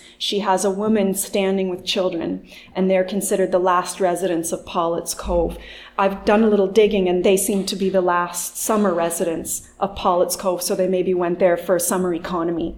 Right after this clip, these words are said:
It's a really special picture that I'm really happy that we have, uh, in our archives. The persistence of this community for about a century is an example of resilience.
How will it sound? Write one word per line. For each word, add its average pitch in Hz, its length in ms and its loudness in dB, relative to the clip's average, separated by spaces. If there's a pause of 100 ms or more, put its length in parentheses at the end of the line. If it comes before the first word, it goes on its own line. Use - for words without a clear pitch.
(460)
It's 202 200 0
a 196 40 2
really 190 220 2
special 190 360 -4
picture 196 420 -4
that 170 100 -4
I'm 170 140 -2
really 170 300 -2
happy 190 320 -4
that 175 140 -2
we 170 120 -2
have, 175 680 -6
uh, 170 160 -8
in 175 80 -2
our 165 120 -6
archives. 185 640 -8 (720)
The - 80 2
persistence 320 580 4
of 240 140 4
this 233 180 6
community 240 640 6
for - 160 0
about 202 240 6
a 185 60 6
century 214 680 2
is 208 140 2
an 214 80 4
example 202 540 2
of 175 100 2
resilience. 175 880 -4